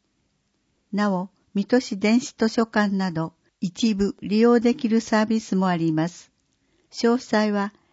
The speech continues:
市立図書館ホームページ、エイチティーティーピーエスコロンスラッシュスラッシュダブリュダブリュダブリュドットエルアイビーアール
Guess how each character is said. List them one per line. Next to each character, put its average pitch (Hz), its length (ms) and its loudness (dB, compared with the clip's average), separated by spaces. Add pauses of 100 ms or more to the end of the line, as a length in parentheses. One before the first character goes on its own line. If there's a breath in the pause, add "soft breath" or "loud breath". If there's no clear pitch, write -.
市 - 180 -6
立 254 320 0
図 196 100 -2
書 220 200 -2
館 160 380 -6 (120)
ホ 226 200 0
ー - 20 4
ム 254 160 4
ペ 202 300 0
ー 175 60 -8
ジ、 - 300 -14 (320)
エ 226 140 2
イ 254 80 -2
チ - 180 -18
テ - 120 -2
ィ 247 80 2
ー - 0 -
テ - 180 -6
ィ 240 60 0
ー 233 60 -6
ピ 233 260 0
ー 240 40 4
エ 240 60 2
ス - 160 -16
コ - 240 -6
ロ 165 160 0
ン 160 180 -8 (160)
ス - 220 -2
ラ 233 100 4
ッ 285 60 -2
シ - 180 -8
ュ 196 40 -2
ス - 140 -8
ラ 180 180 0
ッ - 20 -6
シ - 300 -8
ュ 151 80 -12 (200)
ダ 202 140 -2
ブ 226 80 2
リ 254 80 4
ュ 254 120 0
ダ 226 140 0
ブ 233 80 2
リ 233 80 2
ュ 233 160 2
ダ 220 140 0
ブ 226 100 4
リ 226 120 0
ュ 226 160 0
ド 190 120 -2
ッ 190 60 -6 (200)
ト - 220 -4 (140)
エ 202 160 4
ル 247 160 8
ア 262 120 6
イ 233 140 4
ビ 220 320 2
ー - 80 -6
ア 202 220 2
ー - 20 2
ル 196 200 -4